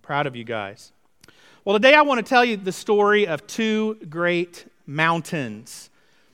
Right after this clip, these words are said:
In fact, if we could somehow transform the Bible that we hold in our hands this morning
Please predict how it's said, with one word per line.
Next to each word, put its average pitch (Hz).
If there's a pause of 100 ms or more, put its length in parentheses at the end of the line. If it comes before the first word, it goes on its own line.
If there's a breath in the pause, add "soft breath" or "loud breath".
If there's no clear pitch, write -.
(420)
In 185
fact, 247
if 220
we 294
could 269
somehow 254
transform 240
the 190
Bible 170
that 160
we 214
hold 220
in 214
our 208
hands 170
this 151
morning 147